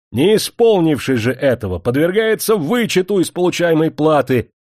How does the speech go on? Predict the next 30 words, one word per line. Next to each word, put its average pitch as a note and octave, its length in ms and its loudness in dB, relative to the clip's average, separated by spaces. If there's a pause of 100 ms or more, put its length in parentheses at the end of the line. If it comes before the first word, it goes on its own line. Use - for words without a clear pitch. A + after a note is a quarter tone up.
(100)
по C3+ 140 2
мере E3+ 220 2
недоделанного D#3 680 2
урока, C3+ 680 0 (420)
так D3 160 -2
что F#3+ 180 -2
случается F3+ 580 -2
нередко, F#3 440 0
что D#3+ 200 -4
мастер F#3 520 -2
вместо F#3 360 -2
получения F#3 600 -2
платы F#3+ 640 -2 (160)
за F3+ 200 0
месячную D#3 540 0
работу F#3 640 0 (200)
остается D3+ 580 0
еще F#3 280 0
должным. E3+ 580 -2 (540)
Сверх C3+ 380 -2
того, D3+ 240 0
вычеты D#3+ 480 -2
производятся D#3 640 -2
и - 180 -8
тогда, C#3 640 -4 (320)
когда A#2 260 0
мастер F3 440 0
и C#3 180 -8
сделал D#3 640 0
урок, B2 480 0